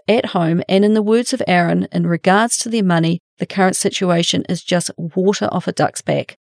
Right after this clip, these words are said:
They have cash in the bank, a manageable mortgage, carefully budgeted expenses, and they feel calm and prepared. They are dipping into that eighteen thousand dollars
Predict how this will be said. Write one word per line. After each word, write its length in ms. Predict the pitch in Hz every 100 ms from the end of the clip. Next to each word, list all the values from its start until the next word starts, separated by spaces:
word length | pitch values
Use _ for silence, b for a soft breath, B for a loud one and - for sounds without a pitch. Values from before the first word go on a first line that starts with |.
| _
They 100 | 175
have 180 | 165 165
cash 320 | - 151 -
in 80 | 247
the 80 | 262
bank, 460 | 196 190 262 - _ _ -
a 100 | 175
manageable 540 | 170 170 202 240 254
mortgage, 520 | 233 180 170 180 - - _ _
carefully 420 | - 190 202 240 240
budgeted 440 | 214 214 214 214
expenses, 640 | - - 165 - 170 170 - _
and 180 | 196 185
they 100 | 180
feel 340 | - 175 160 -
calm 520 | - 175 175 233 262 _ -
and 180 | 185
prepared. 580 | - 180 - 170 151 143 - _ _ _ _
They 160 | 220 -
are 220 | 220 240
dipping 340 | 269 254 240 214
into 340 | 185 196 196
that 220 | 190 175 -
eighteen 320 | 175 175 180
thousand 340 | - 175 170 165
dollars 360 | 156 156 151